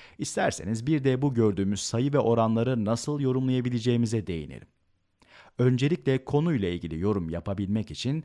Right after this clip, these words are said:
talebin fiyat esnekliğinin mutlak değerini ele alacağız. Esnekliği tanımlamak için değişimin pozitif ya da negatif olması değil, değişimin boyutu ya da büyüklüğü önemli.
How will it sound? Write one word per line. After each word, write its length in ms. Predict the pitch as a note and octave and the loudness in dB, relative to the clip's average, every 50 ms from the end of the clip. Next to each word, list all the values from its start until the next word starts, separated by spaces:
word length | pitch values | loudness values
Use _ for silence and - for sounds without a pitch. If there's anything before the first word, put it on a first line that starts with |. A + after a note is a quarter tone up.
| - - - _ _ | -10 -16 -20 _ _
talebin 440 | - C3+ B2 B2 B2 A#2+ A#2+ B2 C3 | 0 2 2 2 2 2 2 0 0
fiyat 500 | - - - A2+ B2 B2+ B2 - - - | -2 -2 0 2 2 2 2 0 -6 -10
esnekliğinin 760 | F2 - - - E2 D2 - - D2+ D2 E2+ A2+ C#3+ E3 D#3 - - - _ - | -10 -10 -10 -10 -12 -12 -12 -14 -12 -8 -4 -4 -2 -4 -4 -8 -12 -20 _ -10
mutlak 520 | F#2 F#2+ F#2 - - C#3+ D3+ - - - | -8 -8 -6 -4 -2 -2 -2 -2 -2 -2
değerini 380 | A#2 A#2 A#2 A#2+ A#2 A#2+ C3 C#3+ | 0 0 2 2 2 2 2 2
ele 260 | B2 F2 E2+ D#2 D#2 | 0 0 -2 -4 -6
alacağız. 640 | C#2+ C#2 C#2 C2+ - - - A1 - - - - - _ _ _ _ _ - - - - _ - | -6 -8 -10 -12 -14 -16 -16 -16 -14 -16 -16 -18 -20 _ _ _ _ _ -20 -20 -20 -20 _ -4
Esnekliği 640 | B2+ B2 - - - C#3+ C3+ - D#3+ D#3+ E3 D#3+ | -2 -2 -2 -2 -4 -4 -4 -2 -2 0 0 0
tanımlamak 580 | - C3+ A#2+ B2 B2 B2 A#2+ A#2+ A#2+ A2 - - | 0 0 2 2 2 2 2 2 2 0 -2 -4
için 340 | D#2 - - D3 E3 D#3+ B2+ | -8 -8 -6 -4 -2 0 0
değişimin 560 | A2+ A2 G2 - - - F#2+ A#2 D3+ D#3+ - - - _ _ _ | 0 0 0 -2 -4 -4 -2 -2 -2 -4 -6 -10 -18 _ _ _
pozitif 540 | - F3 F3 E3 - E3 - F3+ E3+ - - | 0 0 0 0 -2 -4 -6 -6 -4 -2 0
ya 140 | C3 B2 B2 | 0 2 2
da 100 | B2+ A#2 | 2 2
negatif 540 | G#2 G#2 B2 C#3 C3 A#2 G2 - G2 - | 2 2 0 0 0 -2 -4 -6 -8 -10
olması 480 | - E2+ D2 C2+ A#1+ - - - D2 - | -8 -8 -10 -10 -12 -14 -14 -14 -8 -4
değil, 260 | G#2 A#2+ D#3 F#3 F3+ - - - - - _ - | -2 0 0 0 -2 -6 -12 -20 -20 -20 _ -6
değişimin 720 | E2+ G2+ G2+ G#2 G2+ - - B2+ C#3+ E3 F3 F3 C#3+ G#2 | -4 -2 -2 0 -2 -2 -2 -2 0 0 -2 -2 -2 -2
boyutu 320 | F#2 F#2 F#2+ G2 - E3 | -2 -2 -2 -2 -2 0
ya 180 | E3+ D#3+ D3+ C#3+ | 0 0 2 2
da 240 | D#3+ D#3 D#3 C3+ | 2 0 0 0
büyüklüğü 360 | B2+ C#3 C#3+ C#3 C#3 D#3 D#3+ D3+ | 0 0 0 0 0 0 2 2
önemli. 480 | C3 G2+ E2 C#2+ B1 A1+ A1+ - - | 2 2 0 -4 -8 -12 -16 -20 -20